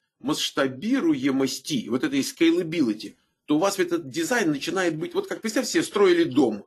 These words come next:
да? Э, построили дом, вроде так органичненько все было, а потом надо что-то изменить. И, значит, и сыпется все, понимаете, архитектура не рассчитана на то, чтобы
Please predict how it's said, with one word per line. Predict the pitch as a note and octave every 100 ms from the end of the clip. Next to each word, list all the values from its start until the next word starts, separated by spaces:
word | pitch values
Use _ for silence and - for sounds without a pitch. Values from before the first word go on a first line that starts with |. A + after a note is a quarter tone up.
| _
да? | E3 G3+ - _ _ _ -
Э, | C3 C3 A#2+
построили | F#3+ G3 D4+ G3+
дом, | D3 C#3
вроде | C3+ A3
так | G#3+ -
органичненько | F3 F3 B3+ C#4 F#3+ E3
все | C#3 -
было, | C3 A#2
а | A#2+
потом | G3+ B3+
надо | A#3+ A3
что-то | G#3+ -
изменить. | F3+ F#3 F3 A2+ -
И, | F#3+
значит, | G#3+ B3+ B3+
и | A#3
сыпется | - A#3 - - -
все, | - -
понимаете, | - - G3 -
архитектура | C3+ - - - G#3 D#3+ - _ -
не | D#3
рассчитана | E3 D#3 - A3+ F#3 C3+
на | B2+
то, | B2+
чтобы | D#3 D3+ C3 C3+